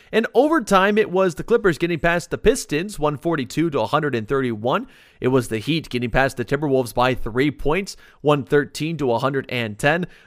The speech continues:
The Rockets get past the Bulls one thirty-three to one eighteen. The Pelicans defeat the Pacers one hundred thirteen to ninety-three. It was the Spurs getting past the Jazz by four points, one twenty-six to one hundred and twenty-two.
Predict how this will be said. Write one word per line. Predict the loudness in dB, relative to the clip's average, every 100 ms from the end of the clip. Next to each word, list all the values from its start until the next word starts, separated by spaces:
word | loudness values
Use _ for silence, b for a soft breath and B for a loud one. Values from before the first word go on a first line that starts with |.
| -4
The | 0
Rockets | 2 2 2 0 -2
get | -2 -2 0
past | 0 0 -2
the | 0
Bulls | 2 4 4 2
one | -2 0
thirty-three | 0 0 -2 -4 -2
to |
one | -2 -2 -2 -4
eighteen. | -6 -6 -4 -2 -2 b b 0
The | 4
Pelicans | 6 6 6 2 0
defeat | -4 -6 -8
the | -2
Pacers | -2 -2 -4 -4
one | -2 -2
hundred | -2 -2
thirteen | -4 -4 -6 -8 -6
to | -6
ninety-three. | -2 -2 -2 -4 -6 -4 -2 -4 -6 B B
It | 6
was | 8 6
the | 4 -2
Spurs | -2 0 2 2 0
getting | -2 -4 0
past | 0 0
the | -4
Jazz | -2 0 0 0
by | -2 0
four | 0 0
points, | -2 -6 -6 -8 b b
one | -2 -2 -2
twenty-six | -4 -6 -6 -6 -6
to | -6
one | -4
hundred | -2 -2 -2
and | -4
twenty-two. | -4 -4 -6 -4 0 0